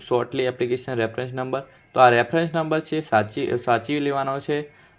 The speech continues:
અ, બેંક દ્વારા એક એજન્ટ આવશે, એ તમારી કે વાય સી છે કરી દેવાની છે.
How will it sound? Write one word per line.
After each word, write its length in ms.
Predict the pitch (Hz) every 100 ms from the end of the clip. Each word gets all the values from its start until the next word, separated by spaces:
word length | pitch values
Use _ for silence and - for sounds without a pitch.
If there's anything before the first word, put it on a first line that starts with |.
| _
અ, 260 | - 120 117
બેંક 320 | 120 135 156
દ્વારા 420 | 143 143 147 147
એક 200 | - 127
એજન્ટ 360 | - 120 127 127
આવશે, 340 | 131 127 139
એ 40 | 131
તમારી 420 | 123 120 120 127
કે 260 | 123 - 120
વાય 180 | 120
સી 240 | 127 - 135
છે 220 | - 131
કરી 280 | 123 113 123
દેવાની 420 | 123 123 123 123
છે. 420 | 123 135 156 _